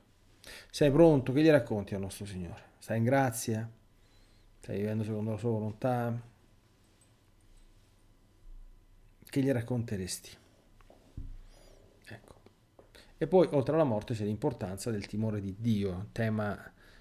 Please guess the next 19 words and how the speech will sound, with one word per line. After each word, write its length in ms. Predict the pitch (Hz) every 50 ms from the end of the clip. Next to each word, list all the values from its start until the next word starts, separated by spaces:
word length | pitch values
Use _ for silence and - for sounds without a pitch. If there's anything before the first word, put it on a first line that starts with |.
| - - -
proprio 360 | - - 101 101 - 98 92
assolutamente 1080 | - - - - - - - 131 117 113 110 113 113 107 117 123 123 113 117 - 104
sapienziale, 720 | 90 92 87 87 92 92 90 90 - - 113 104 98 95
tipicamente 720 | - - 117 104 113 95 101 98 107 117 117 110 113 - 95
sapienziale, 1040 | 87 95 87 - 87 87 87 90 - - - 107 95 82 87 95 104 117 113 117 - - - - - - - - - - - _ - -
eh, 540 | - - 165 165 160 160 156 160 160 - 107 104 107 - - - - - - - - - - -
questa 240 | - - - - 101
bellissima 800 | 92 92 101 104 104 107 110 123 120 - - - 120 113 104 95
disposizione, 760 | 95 92 - - 95 95 95 - - - 139 123 110 101 101
no? 100 | 101 101
Che 80 | 104
è 40 | 107
il 80 | 104 -
timore 300 | - 127 131 135 135 131
di 120 | 127 127
Dio, 220 | 123 143 156 151 127
che 80 | 110 104
non 160 | 104 117 127
è, 240 | 131 127 120 -